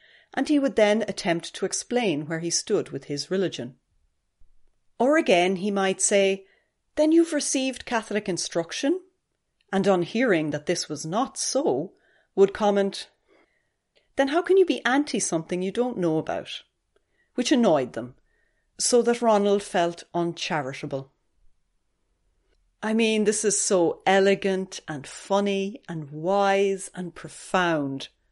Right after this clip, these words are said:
Ronald knows he can't win, that trying to debate prejudice in a social context is nearly impossible. I'm sure Spark had lots of odd conversations about her own conversion.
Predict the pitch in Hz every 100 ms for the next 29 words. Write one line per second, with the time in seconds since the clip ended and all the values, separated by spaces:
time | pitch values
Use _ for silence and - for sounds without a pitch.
0 | _ _ _ _ _ _ _ _ _ -
1 | 269 330 339 330 - 190 190 247 190 143
2 | - 170 180 160 135 190 254 127 131 _
3 | - _ - 240 - 269 339 370 330 247
4 | 196 196 202 - 202 180 180 170 170 -
5 | 170 139 - 202 190 190 - 226 220 185
6 | 170 - - - 226 220 220 240 277 262
7 | 220 175 165 131 - - 120 - _ _
8 | _ _ _ _ _ _ _ _ _ 254
9 | 254 - 359 - - 196 190 190 190 156
10 | 156 160 185 185 - 170 156 147 - 165
11 | 156 156 165 156 - 147 143 156 156 160
12 | 214 226 175 156 160 139 - 139